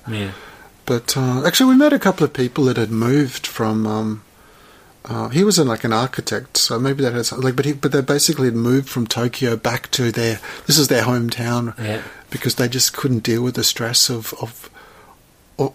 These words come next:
Speaker 2: well, not, I don't think, well, they, the way they explained it was they just didn't wanna be, they feared for their lives.
Speaker 1: Yeah.
Speaker 2: Um, they said that, you know, Tokyo is exposed if there was a, like, a tsunami.
Speaker 1: Yeah, it's,
Speaker 2: Yeah,
Speaker 1: uh,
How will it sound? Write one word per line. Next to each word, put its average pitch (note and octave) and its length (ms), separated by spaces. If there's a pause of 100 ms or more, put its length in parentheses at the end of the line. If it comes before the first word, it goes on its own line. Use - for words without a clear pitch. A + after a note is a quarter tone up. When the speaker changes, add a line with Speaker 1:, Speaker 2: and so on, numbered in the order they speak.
(100)
Speaker 2:
well, G3+ 160
not, G#3+ 220
I G3 320
don't B3+ 100
think, D#4+ 200
well, G3+ 120
they, G3 340
the E3+ 200
way G#3+ 140
they D#3 180
explained A2+ 360
it A2+ 120
was B2 140
they B2 140
just D3+ 240
didn't C3+ 200
wanna A#2+ 200
be, A#2 320
they B2 240
feared C3+ 560
for A2+ 160
their A2 160
lives. A#2 600 (220)
Speaker 1:
Yeah. A2 220 (280)
Speaker 2:
Um, A#2+ 420
they C#3 100
said C#3 260
that, C#3 120
you D#3+ 60
know, C#3 120
Tokyo D3 400
is B2 100
exposed B2 480
if C#3+ 100
there B2+ 140
was B2+ 180
a, B2 80
like, A#2+ 240
a A#2 120
tsunami. A#2+ 720 (120)
Speaker 1:
Yeah, A2+ 260
it's, - 180
Speaker 2:
Yeah, D#3+ 100
Speaker 1:
uh, - 20